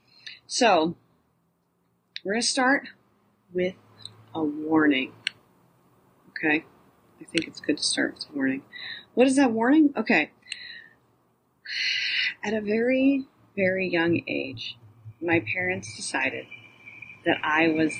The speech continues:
the instigator. That, that is my nickname. Can you, can you believe that that is the nickname that I was given? But so it, so it was. Hi, Julie. So good to see you.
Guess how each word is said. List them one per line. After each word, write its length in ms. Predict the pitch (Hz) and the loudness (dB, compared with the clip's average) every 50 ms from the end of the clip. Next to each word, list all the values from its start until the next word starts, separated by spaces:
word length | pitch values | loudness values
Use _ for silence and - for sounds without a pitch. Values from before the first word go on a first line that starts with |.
| - | -4
the 140 | - 151 - | -2 -2 0
instigator. 800 | - - 151 - - - - - - - - - - 127 135 - - - - - - - - | 2 2 2 2 0 -2 -10 -10 -10 -8 -8 -6 -6 -6 -6 -8 -10 -14 -16 -20 -16 -4 2
That, 300 | 185 175 180 208 233 233 - - - - - - _ - | 4 6 6 6 4 2 -4 -14 -20 -20 -20 -20 _ 0
that 140 | 320 330 339 | 2 2 4
is 200 | 359 320 - - | 2 0 -2 0
my 260 | 254 254 285 302 302 | 2 4 4 6 6
nickname. 800 | 294 277 277 285 320 349 - - 226 208 185 170 156 139 - - - - | 6 6 6 4 2 0 -4 -2 0 2 2 2 2 -2 -4 -8 -8 -4
Can 140 | - 359 403 415 427 | -2 -2 -2 -2 -2
you, 260 | 427 440 480 494 466 - - - - - _ - | 0 0 0 0 -2 -4 -10 -18 -20 -20 _ -12
can 180 | 480 453 427 440 | -10 -10 -8 -6
you 120 | 440 415 392 | -6 -6 -6
believe 760 | 381 370 359 370 370 370 381 392 381 359 330 254 196 180 - - - 233 | -4 -4 -4 -4 -2 0 2 2 4 6 4 4 2 0 -6 -12 -10 -6
that 140 | 240 247 254 - - | -6 -6 -6 -4 -2
that 280 | 285 285 277 269 - - | 2 2 2 2 0 -2
is 180 | 233 233 - | -10 -16 -14
the 100 | 214 214 | -12 -12
nickname 680 | 226 233 247 269 320 320 320 - - - 165 147 139 147 | -4 0 2 2 4 2 0 0 0 2 2 2 0 -2
that 100 | 156 151 | -2 0
I 160 | 170 165 170 | 2 0 0
was 160 | 165 156 160 | 0 -4 -8
given? 340 | - - 208 190 151 - - - - - - - - - - - - - - - | -2 2 2 2 2 0 -6 -10 -14 -12 -12 -12 -12 -12 -16 -16 -18 -20 -2 2
But 220 | 240 262 311 302 - - - - - - - - - - - - - - - - - - - - - _ _ - - - - - - - | 4 4 4 4 2 -4 -14 -18 -18 -18 -20 -20 -20 -20 -20 -20 -20 -20 -20 -20 -20 -20 -20 -20 -20 _ _ -20 -20 -20 -20 -20 -14 -10
so 320 | - - - 208 180 180 | -6 -4 0 0 2 0
it, 120 | 180 170 - - - - - - - - - - - | 0 -2 -6 -10 -18 -20 -20 -20 -20 -20 -20 -20 -16
so 260 | - - - 208 190 | -12 -8 -4 -4 -4
it 120 | 180 - - | -4 -4 -8
was. 340 | 131 120 - - - - - - - - - | -12 -12 -12 -12 -14 -14 -16 -18 -8 -2 0
Hi, 100 | 165 185 | 0 0
Julie. 300 | - - - 160 156 156 | 0 -4 -6 -6 -6 -6
So 200 | - - 160 156 | -6 -8 -10 -10
good 160 | - 156 - | -10 -10 -12
to 60 | - | -14
see 240 | - - - 160 165 | -10 -2 0 2 2
you. 160 | 160 143 | 2 0